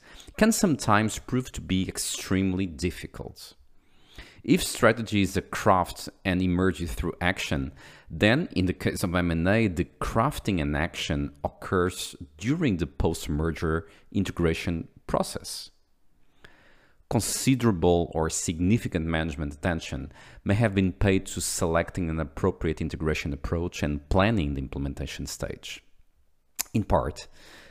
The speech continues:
the nature of these integration management challenges can be explained by the causally ambiguous nature of capabilities.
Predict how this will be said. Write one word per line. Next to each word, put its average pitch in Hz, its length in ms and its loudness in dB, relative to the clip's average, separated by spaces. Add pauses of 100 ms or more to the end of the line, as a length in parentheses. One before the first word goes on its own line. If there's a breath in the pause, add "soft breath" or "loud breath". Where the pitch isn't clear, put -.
the 90 120 2
nature 123 520 6
of 98 160 4
these 98 220 2
integration 82 840 0
management 80 720 -2
challenges - 760 -2 (380 loud breath)
can 107 180 2
be 101 120 4
explained 98 600 0
by 85 140 2
the 78 160 -6 (160)
causally 98 540 2
ambiguous 82 840 -2
nature 90 380 -2
of 87 180 -2
capabilities. - 1000 -4